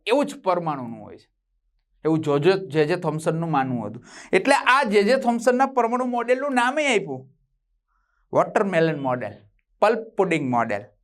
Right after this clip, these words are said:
રાઈટ? તમારી સામે જો હું પ્રેઝન્ટ કરી રહ્યો છું, જોઈ શકો છો, સરસ મજાનું આવશે અહીં પલ્પ પુડિંગ મોડેલ, જોઈ લો. તો થોમ્સનના મત અનુસાર પરમાણુની અંદર કેવું હોય છે?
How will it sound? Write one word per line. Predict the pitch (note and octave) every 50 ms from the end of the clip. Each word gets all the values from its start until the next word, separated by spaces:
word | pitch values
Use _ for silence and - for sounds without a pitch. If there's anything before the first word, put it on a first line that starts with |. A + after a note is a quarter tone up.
| _ _ _ _ - -
રાઈટ? | - - -
તમારી | - D3 D3 C#3+ C3+
સામે | C3 C#3+ C3+ C#3 C#3+
જો | D3+ D#3+
હું | D3 B2+
પ્રેઝન્ટ | C3 B2+ C3 C3 C3+ C3+ C3 B2
કરી | B2+ B2 B2 A#2
રહ્યો | A#2 A2+ A2 G#2+
છું, | G#2 - - _ _ _ _ _ _ _ _ _ _ -
જોઈ | A#2+ B2 B2
શકો | B2 C3+ - B2
છો, | A2+ -
સરસ | - C#3+ D3 D3+ - -
મજાનું | C3 B2+ C3+ C3+ C3 C3+ C3 A#2+
આવશે | A#2 A#2+ A#2 - B2
અહીં | A#2 A2+ - -
પલ્પ | - C3 B2+ B2+ B2+ -
પુડિંગ | - C3+ A#2+ A#2+ A#2+ A2+
મોડેલ, | A2 G2+ F#2+ G2 G2+ G2+
જોઈ | G2+ G#2 G2 F2+
લો. | F#2+ - - _ _ _ _ - - - - - - - - - _ _ -
તો | A#3 B3 D4+ - - - - - - - _ _ _ _ _ _ - -
થોમ્સનના | A3 A3 A3+ A#3+ A#3 - D4+ D4 D4 D#4 D#4+ E4 D#4+
મત | C#4 B3 B3 B3+ B3+ B3+
અનુસાર | - - F#3+ F#3+ F#3 F#3 E3+ F3 - - E3 D3+ D#3 E3+ - - - _ _ _ _ _ - -
પરમાણુની | - G#3 G3+ G#3+ A3+ A#3 A#3+ B3 B3 A#3+ A#3+ A3+
અંદર | G#3 G#3 A3 G3+ G3+
કેવું | G#3 G#3 F#3+ D#3+ C3+
હોય | B2 C3
છે? | - - -